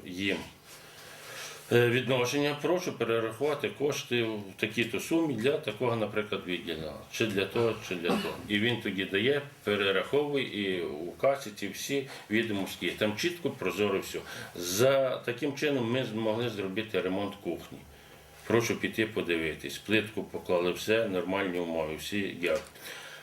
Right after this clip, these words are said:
пішло біля двадцяти семи тисяч. Зробили, е, в санвузлі, ну, холодна вода є, кабінка душова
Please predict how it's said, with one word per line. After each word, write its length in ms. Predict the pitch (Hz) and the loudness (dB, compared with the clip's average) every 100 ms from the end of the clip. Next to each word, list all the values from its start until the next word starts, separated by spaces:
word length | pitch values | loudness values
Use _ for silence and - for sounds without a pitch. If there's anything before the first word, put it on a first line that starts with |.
| - - - - - - - - - | -18 -20 -20 -18 -12 -8 -8 -8 -6
пішло 300 | - - 104 | -2 2 2
біля 320 | 87 95 90 | 4 2 2
двадцяти 600 | 87 87 90 - 85 90 | 0 0 0 0 -4 -2
семи 300 | 80 87 82 | -2 -2 -4
тисяч. 500 | 78 - 76 73 - - - - - - | -4 -4 -6 -8 -10 -14 -18 -16 -14 -6
Зробили, 680 | 90 107 117 131 139 131 127 | 2 4 6 4 4 4 2
е, 800 | - 117 113 110 107 107 104 101 | 2 0 2 2 2 0 -2 -4
в 40 | |
санвузлі, 760 | - 143 143 123 117 95 90 82 | 0 2 2 2 0 -2 -2 -2
ну, 300 | 107 120 117 - - - | 0 2 0 -4 -16 -10
холодна 400 | - 127 139 123 | 0 4 4 2
вода 300 | 120 117 117 | 0 2 2
є, 300 | 120 120 135 - - - - - - | 2 2 0 -2 -8 -20 -20 -4 2
кабінка 480 | 107 123 123 120 | 4 4 2 2
душова 460 | 107 107 107 113 117 | 0 2 2 4 2